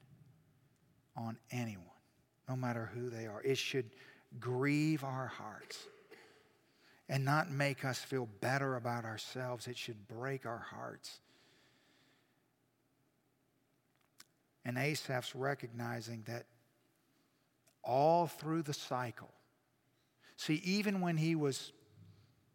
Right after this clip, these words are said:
saying things that weren't even true, "Oh, look at the wicked. Oh, look at 'em. They're, they're never down. They're always happy. And they're just continually, the more wicked they are, the more they prosper."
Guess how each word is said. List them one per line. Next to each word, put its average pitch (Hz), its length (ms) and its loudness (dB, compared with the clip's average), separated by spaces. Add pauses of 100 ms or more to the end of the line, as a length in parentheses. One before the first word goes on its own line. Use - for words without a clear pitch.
saying 180 440 2
things 175 260 0
that 160 100 0
weren't 165 280 2
even 147 200 2
true, 151 380 6
"Oh, 185 160 8
look 196 260 4
at 208 120 -4
the 180 80 0
wicked. 175 440 0 (460)
Oh, 190 100 4
look 214 220 2
at 220 140 2
'em. 160 100 4
They're, 185 220 6 (200)
they're 202 140 8
never 208 460 8
down. 180 460 4 (480)
They're 196 200 12
always 214 540 10
happy. 208 500 4 (220)
And 175 100 6
they're 202 100 8
just 190 240 4
continually, 202 680 6
the 147 100 4
more 202 460 6 (180)
wicked 214 420 10
they 214 160 10
are, 208 280 10
the 165 100 6
more 196 300 6
they 202 160 8
prosper." 185 720 4